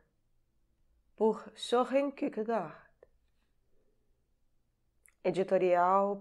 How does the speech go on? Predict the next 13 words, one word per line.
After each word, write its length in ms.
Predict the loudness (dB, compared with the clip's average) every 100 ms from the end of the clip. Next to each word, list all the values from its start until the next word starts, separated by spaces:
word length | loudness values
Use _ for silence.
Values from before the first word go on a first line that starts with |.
| -10
Psi 420 | -12 -4 -4 -6 _ _ _
Segundo, 680 | -12 -2 0 0 -6 -8 -14 -20 _ _ _ _ _ _ _ _ _ _ _ _ _ _ _ _ -6
mil 160 | -2
novecentos 480 | 0 -2 -4 -6 -6 -8
e 20 |
noventa 360 | -6 -6 -8
e 20 | -10
quatro. 520 | -8 -10 -12 -20 -20 _ _ _ _ _ _ _ _ _ _ _ _ _ _ _ _ _ _ _ _ _ _ -10
Canal 720 | -2 0 0 -2 -2 -6 -10 _ _ _ _
Le 260 | -2 0 -2
Conde. 680 | -4 -8 -8 -12 -14 -16 _ _ -20 -20 -20 -20 -20 -20 -20 -20 -20 -20 -20 -20 -20 -20 -20 -20 -20 -20 -20 -20 -20 -20 -8
Capítulo 420 | -4 -2 -2 -2
primeiro. 560 | -4 -6 -6 -6 -8 -12